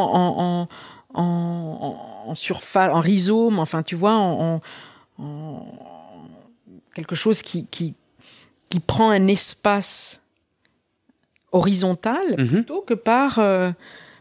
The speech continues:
Speaker 1: par silo
Speaker 2: Oui.
Speaker 1: ou par tube catégoriel, quoi.
Speaker 2: Mhm.
Speaker 1: Comme si les catégories pouvaient pas se, tu vois.
Speaker 2: Avant qu'on passe à ton livre, est-ce que il y a une dernière bafouille à propos de ton chemin d'analysante que tu trouverais intéressant de raconter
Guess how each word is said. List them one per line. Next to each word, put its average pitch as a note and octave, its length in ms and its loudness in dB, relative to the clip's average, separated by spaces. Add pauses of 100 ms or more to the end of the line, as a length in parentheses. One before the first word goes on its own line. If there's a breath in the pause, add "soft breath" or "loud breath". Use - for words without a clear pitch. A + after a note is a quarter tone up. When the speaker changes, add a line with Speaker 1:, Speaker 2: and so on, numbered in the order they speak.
Speaker 1:
par - 180 0
silo G#3+ 680 2
Speaker 2:
Oui. C4 80 2
Speaker 1:
ou F#3+ 140 -2
par F#3 440 0
tube A#3+ 340 2
catégoriel, F#3 800 2
quoi. D#3+ 260 -6
Speaker 2:
Mhm. A2+ 240 2
Speaker 1:
Comme E3+ 180 -14
si G3+ 260 -2
les F#3+ 140 2
catégories E3 460 2
pouvaient E3 220 2
pas F#3 200 0
se, E3+ 420 0 (160)
tu - 100 -12
vois. A3+ 100 -6 (300 loud breath)
Speaker 2:
Avant C3+ 220 4
qu'on E3 120 0
passe D#3 220 0
à D3 40 4
ton A#2+ 220 2
livre, D3+ 400 2
est-ce A2+ 220 2
que F3 320 -2 (420 loud breath)
il A#2+ 80 4
y - 40 6
a A2+ 40 6
une G#2+ 160 4
dernière A2+ 400 4
bafouille G#2 680 2 (300 loud breath)
à G#2 100 4
propos G#2+ 380 2
de A2 120 4
ton G#2 200 0
chemin A#2 420 2
d'analysante G2 760 0
que - 100 -2
tu - 160 -2
trouverais G#2 420 2
intéressant G#2 600 2
de G#2 60 0
raconter G2+ 600 0